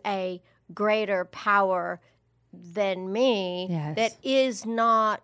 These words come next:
Speaker 1: turning their back on the world.
Speaker 2: No.
Speaker 1: You know?
Speaker 2: No.
Speaker 1: And so, so that's one way that I can cultivate the, my consciousness
Speaker 2: Mm-hmm. Mm-hmm.
Speaker 1: is by taking my brain and putting it,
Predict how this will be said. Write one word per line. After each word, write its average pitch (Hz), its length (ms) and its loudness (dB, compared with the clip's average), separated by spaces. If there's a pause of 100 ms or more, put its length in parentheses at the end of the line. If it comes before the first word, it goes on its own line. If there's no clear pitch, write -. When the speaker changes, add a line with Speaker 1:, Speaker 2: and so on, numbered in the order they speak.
Speaker 1:
turning 233 400 0
their 196 120 -2
back 240 340 2
on 202 160 0
the 196 80 -2
world. 226 480 4
Speaker 2:
No. 160 400 -2 (140)
Speaker 1:
You 233 180 -4
know? 220 300 2
Speaker 2:
No. 185 80 2
Speaker 1:
And 156 200 0
so, 226 400 0 (320)
so 240 180 -2
that's 269 460 2
one 262 360 2
way 214 220 0
that 208 240 -4
I 240 360 -4
can 208 320 -10
cultivate 196 1000 -6 (460)
the, 190 500 -4
my 196 180 -4
consciousness - 1040 -6
Speaker 2:
Mm-hmm. 170 360 -4 (360)
Mm-hmm. 190 80 0 (100)
Speaker 1:
is 233 240 4
by 226 220 2
taking 247 480 -4
my 208 100 0
brain 220 460 0
and 196 120 -4
putting 196 360 -6
it, 185 180 -8